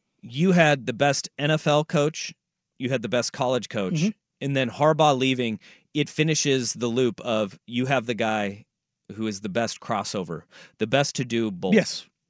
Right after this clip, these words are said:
Speaker 1: I
Speaker 2: Yes.
Speaker 1: mean, he, he, he won a national championship in college, guided a team to the Super Bowl, and that is really damn hard to do.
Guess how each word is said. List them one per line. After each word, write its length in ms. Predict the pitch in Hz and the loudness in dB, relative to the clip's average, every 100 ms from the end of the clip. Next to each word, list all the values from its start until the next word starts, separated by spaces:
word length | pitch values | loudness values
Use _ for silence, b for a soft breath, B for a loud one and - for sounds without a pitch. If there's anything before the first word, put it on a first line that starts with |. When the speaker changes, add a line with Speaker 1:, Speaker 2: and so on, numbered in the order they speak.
| _ _ _ _ _ _ _ _ - | _ _ _ _ _ _ _ _ 2
Speaker 1:
I 40 | |
Speaker 2:
Yes. 80 | 165 | 4
Speaker 1:
mean, 140 | 143 | 4
he, 260 | 135 139 139 | 4 2 2
he, 280 | 113 131 117 123 | 0 -2 -2 -4
he 140 | 123 | -2
won 320 | 98 110 131 | -2 0 2
a 80 | 123 | 2
national 360 | 107 123 151 160 | 2 2 2 0
championship 400 | 143 135 139 123 | 0 -2 -4 -8
in 60 | 117 | -4
college, 340 | 113 113 95 92 | -2 0 -4 0
guided 340 | 117 139 156 | 2 2 2
a 60 | 135 | 0
team 200 | - 131 | -4 -2
to 100 | 127 | -2
the 60 | 110 | -2
Super 260 | 120 104 | -4 -6
Bowl, 260 | 95 98 - B B B | -2 -2 -2 B B B
and 200 | 131 113 | -6 0
that 240 | 113 147 160 | 4 4 2
is 200 | 123 95 | -4 -4
really 220 | 104 123 | -2 -2
damn 220 | 117 117 | -2 -2
hard 200 | 107 101 | -2 -4
to 40 | 95 | -4
do. 240 | 95 87 | -4 -4